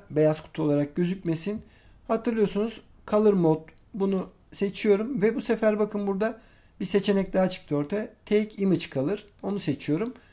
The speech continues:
ve bizim gösterdiğimiz kutunun rengini aldı zaten. Şimdi bakın parçalar mavi ve beyaz olarak dağılmaya başladı.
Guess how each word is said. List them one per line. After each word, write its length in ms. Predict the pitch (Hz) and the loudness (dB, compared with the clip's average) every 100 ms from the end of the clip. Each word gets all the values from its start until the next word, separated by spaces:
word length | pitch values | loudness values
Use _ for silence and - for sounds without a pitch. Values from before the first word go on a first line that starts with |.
| _ | _
ve 100 | 202 | -4
bizim 220 | 202 208 214 | -2 0 4
gösterdiğimiz 1040 | 208 208 202 196 185 202 214 214 - - | 4 4 4 4 4 0 0 -2 -6 -8
kutunun 520 | 202 190 175 233 285 - _ _ _ _ 185 | -6 -2 0 -2 -6 -14 _ _ _ _ 2
rengini 380 | 190 151 175 | 4 6 4
aldı 300 | 233 190 175 | 6 6 4
zaten. 460 | 160 127 110 175 247 - _ _ _ _ _ _ - | 2 0 -4 -6 -8 -10 _ _ _ _ _ _ -20
Şimdi 300 | - 226 196 | -10 -4 0
bakın 400 | 151 143 214 294 - - | 0 0 -2 -6 -12 0
parçalar 440 | 208 185 190 208 | 4 4 4 2
mavi 420 | 208 202 180 180 196 | 4 4 4 4 2
ve 200 | 202 175 | 4 6
beyaz 260 | 170 156 | 6 4
olarak 360 | 131 113 110 - | 2 -2 -4 -2
dağılmaya 460 | 117 110 107 110 | -2 -2 -4 -4
başladı. 540 | 143 175 208 196 208 | -4 -4 -4 -2 -2